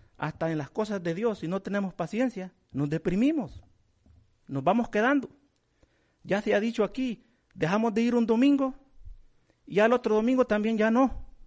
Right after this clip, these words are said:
Y ya lo vamos viendo como que si, como que si es algo normal.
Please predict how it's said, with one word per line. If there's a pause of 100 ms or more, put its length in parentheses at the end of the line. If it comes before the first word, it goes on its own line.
(580)
Y
ya
lo
vamos
viendo
como
que
si, (300)
como
que
si
es
algo
normal.